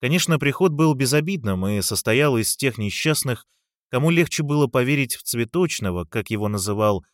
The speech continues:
Бога, чем самим справиться со своими проблемами и взять свою жизнь под контроль. Все эти нытики, большую часть из которых составляли старики сказки, собирались здесь, по его мнению,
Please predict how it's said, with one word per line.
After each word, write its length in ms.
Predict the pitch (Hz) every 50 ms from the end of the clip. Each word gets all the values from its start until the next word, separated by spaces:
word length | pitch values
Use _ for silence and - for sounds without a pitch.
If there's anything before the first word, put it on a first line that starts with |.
| _ _ _ _
Бога, 600 | 104 98 101 131 156 175 151 113 98 85 78 80 - _ _ _ _ _ _ _ _ _ _ _ _
чем 320 | - - 135 143 135 123
самим 420 | 113 - 143 147 160 175 165 123
справиться 560 | 101 - - - 123 139 147 139 123 - - 117
со 120 | - 117
своими 340 | - - 110 110 117 117 117
проблемами 680 | 90 - 107 104 107 135 165 175 151 113 98 95 95 95
и 40 | 95
взять 340 | 92 95 - 143 156 151
свою 340 | - - 127 120 110 110 104
жизнь 420 | 95 95 117 127 127 110 107 107 -
под 140 | 110 95
контроль. 540 | - - 110 110 117 - 143 135 101 80 71 - _ _ _ _ _ _ _ _ _ _ _ _ _ _
Все 160 | - - 131 117
эти 140 | 110 -
нытики, 480 | 110 113 135 156 156 - 110 87 - 98
большую 400 | 87 92 123 123 113 - 113 101
часть 260 | - - 113 - -
из 100 | 107 -
которых 400 | - - 110 - 123 107 104 92
составляли 540 | - - 104 - - 110 107 107 107 101 92
старики 460 | 90 - - - 107 113 98 - 95
сказки, 560 | 87 - - - 117 92 - - - 85 78 - _ _ _ _ _ _ _ _ _ _ _
собирались 580 | - - 113 98 123 131 147 151 143 135 123
здесь, 340 | 110 101 98 123 135 123 -
по 120 | - -
его 240 | 117 110 110 113 110
мнению, 500 | 110 120 123 123 120 117 113 107 98 80